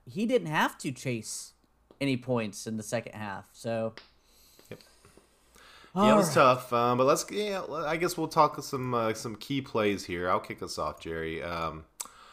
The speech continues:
Speaker 2: so score seven seven. This is in the second quarter.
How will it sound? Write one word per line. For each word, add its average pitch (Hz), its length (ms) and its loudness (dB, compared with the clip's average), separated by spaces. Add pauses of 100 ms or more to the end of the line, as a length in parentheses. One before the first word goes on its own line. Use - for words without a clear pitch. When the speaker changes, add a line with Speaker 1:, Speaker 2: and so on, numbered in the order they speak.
(1040)
Speaker 2:
so 131 300 6
score 165 340 4
seven 160 340 2
seven. 160 580 2 (320)
This 123 200 -8
is 117 160 -4
in 117 200 -4
the 110 140 -2
second 120 500 -4
quarter. 120 680 2